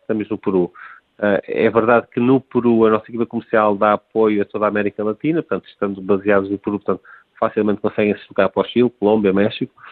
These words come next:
Temos trabalhado dessa forma e temos ganho alguns projetos também nesse mercado internacional, quer diretamente, quer via parceiro. E tem vindo a dar os seus frutos.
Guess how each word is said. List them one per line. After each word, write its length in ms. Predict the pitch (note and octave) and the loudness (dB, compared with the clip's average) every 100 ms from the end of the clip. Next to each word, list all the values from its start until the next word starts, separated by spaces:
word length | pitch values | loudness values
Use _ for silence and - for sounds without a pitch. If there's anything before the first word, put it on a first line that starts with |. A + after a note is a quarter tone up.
| _ | _
Temos 180 | B2 A2 | 0 2
trabalhado 260 | A#2 A2+ | 2 2
dessa 100 | G#2 | 0
forma 240 | - B2+ C3+ | -2 0 2
e 20 | |
temos 200 | A#2+ G#2+ | 2 2
ganho 180 | A2 A2 | 2 2
alguns 220 | G#2+ G#2+ | 2 -2
projetos 400 | - G2 G#2 - | -6 -4 -4 -4
também 420 | - G2 G2+ G#2+ - _ _ | -6 0 0 0 -4 _ _
nesse 160 | - F#2+ - | -8 -6 -2
mercado 260 | A2 G#2+ | 0 2
internacional, 640 | G2+ G#2 G2 G2 F2+ D#2+ _ _ | 2 -2 -2 -2 -2 -2 _ _
quer 280 | - B2+ A#2+ | 0 2 2
diretamente, 920 | G#2+ G#2+ A2 G#2 G#2+ G#2 A2 A#2 - C3 _ - _ _ _ | 0 2 2 2 -4 -2 -2 -4 -10 -14 _ -20 _ _ _
quer 240 | - A#2+ A2+ | -2 -2 -2
via 260 | G#2 A2+ | -6 -4
parceiro. 480 | G#2+ G#2 - E2+ D#2 - _ _ | -4 -6 -8 -10 -10 -14 _ _
E 80 | - | -12
tem 140 | - A#2 | -2 2
vindo 220 | B2 A#2 | 4 4
a 20 | |
dar 160 | A2+ A#2 | 2 0
os 80 | |
seus 140 | - G#2+ | 0 -4
frutos. 320 | - D#2 - | -6 -10 -16